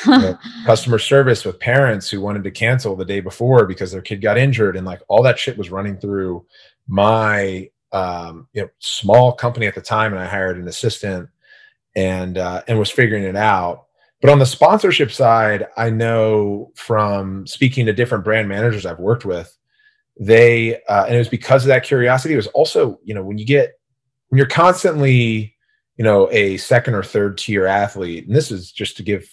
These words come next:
Speaker 1: people who are listening how, like, either close or if they're younger and listening, how, uh, how long it felt away, but it feels close to you and I. It was two thousand eight to, like, two thousand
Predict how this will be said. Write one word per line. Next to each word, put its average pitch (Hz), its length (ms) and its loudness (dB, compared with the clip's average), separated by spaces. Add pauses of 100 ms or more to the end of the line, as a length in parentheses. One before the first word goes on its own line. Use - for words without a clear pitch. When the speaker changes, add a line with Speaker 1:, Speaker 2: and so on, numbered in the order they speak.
(160)
Speaker 1:
people 101 260 -6
who 92 80 2
are 87 60 -4
listening 92 540 -8 (640)
how, 95 420 2
like, 98 240 -6
either 101 240 -2
close 113 420 0
or 87 440 -4
if 95 140 -14
they're 90 260 -6
younger 101 320 -2
and 95 100 -6
listening, 90 380 -10 (100)
how, 90 360 -6
uh, 85 420 -10 (100)
how 95 220 -8
long 92 400 -6
it 90 100 -12
felt 85 280 -8
away, 85 180 -14
but 85 100 -10
it 82 80 -10
feels 123 340 -2
close 113 440 -6
to 98 80 -12
you 98 140 -8
and 90 100 -8
I. 107 180 2
It 90 40 -4
was 85 300 -14
two 117 120 -6
thousand 98 300 -2
eight 95 240 -10
to, 90 120 -10
like, 85 220 -12
two - 160 -14
thousand 87 520 -10